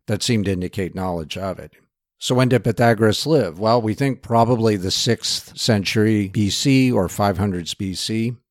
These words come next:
The problem is that most of the biographical information we have dates from the time of the early Roman Empire,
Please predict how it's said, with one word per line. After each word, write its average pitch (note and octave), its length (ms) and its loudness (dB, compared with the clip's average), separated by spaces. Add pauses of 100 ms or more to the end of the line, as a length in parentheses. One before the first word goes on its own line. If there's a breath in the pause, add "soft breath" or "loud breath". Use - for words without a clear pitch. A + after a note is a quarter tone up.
(120)
The F#2+ 80 -6
problem C#3+ 300 6
is A#2+ 160 2
that G#2+ 100 4
most A#2+ 260 4
of - 40 -4
the B2 80 2
biographical G#2 680 2
information G#2 640 -2
we E2 160 -6
have F2 580 -6
dates A2 320 0
from G2+ 600 0
the G#2 100 -4
time G#2+ 280 2
of G2 120 0
the F#2+ 100 0
early G2 280 2
Roman F#2 360 0
Empire, F2+ 640 -8